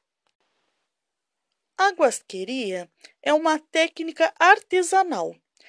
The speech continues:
de fabricação de objetos geralmente ligados à lida do campo,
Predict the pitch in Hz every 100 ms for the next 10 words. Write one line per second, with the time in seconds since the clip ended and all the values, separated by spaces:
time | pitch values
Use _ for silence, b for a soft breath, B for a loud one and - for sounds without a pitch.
0 | b 202 202 - 220 185 180 180 - -
1 | 262 214 202 262 226 214 220 240 - 277
2 | 220 311 359 339 285 294 - 311 277 247
3 | 220 220 254 262 254 262 349 339 330 320
4 | - 196 165 160 170